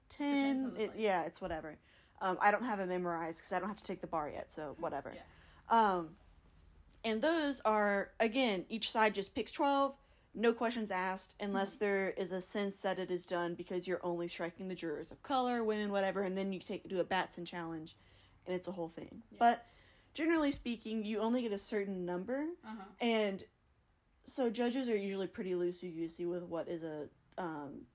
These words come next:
Speaker 1: strike for cause. So sometimes you have to waste some of your preemptive strikes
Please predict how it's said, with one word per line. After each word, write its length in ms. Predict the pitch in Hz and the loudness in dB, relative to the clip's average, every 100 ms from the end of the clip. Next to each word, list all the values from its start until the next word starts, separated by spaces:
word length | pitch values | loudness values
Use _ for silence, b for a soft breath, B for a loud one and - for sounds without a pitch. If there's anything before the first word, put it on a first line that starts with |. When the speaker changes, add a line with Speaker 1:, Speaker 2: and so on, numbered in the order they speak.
| _ | _
Speaker 1:
strike 300 | - - 185 | -10 -2 -2
for 120 | 180 175 | -2 -10
cause. 640 | 190 170 175 190 202 - | -6 -4 -4 -6 -8 -14
So 220 | - 214 | -6 -4
sometimes 440 | 196 240 240 240 208 | -4 -2 0 0 0
you 60 | |
have 100 | 208 | -2
to 80 | - | -2
waste 280 | 180 190 202 | -2 -2 -4
some 120 | 202 | -6
of 140 | 196 180 | -4 -4
your 80 | |
preemptive 400 | 185 196 175 165 | -6 -6 -6 -8
strikes 460 | - 262 262 240 - | -4 0 0 0 -6